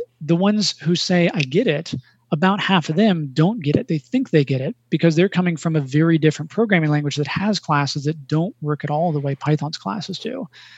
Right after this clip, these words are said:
So it's, there's no good way to solve this without trying to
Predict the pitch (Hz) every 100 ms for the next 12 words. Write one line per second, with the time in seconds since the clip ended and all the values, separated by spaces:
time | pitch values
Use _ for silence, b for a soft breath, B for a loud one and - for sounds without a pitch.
0 | B B - - 165 165 160 - 185 185
1 | - - - _ _ _ - 175 175 208
2 | 214 156 165 175 165 151 - 151 180 147
3 | 139 151 147 151 156 208 B B B B
4 | - - 175 185 185 175 185 170 202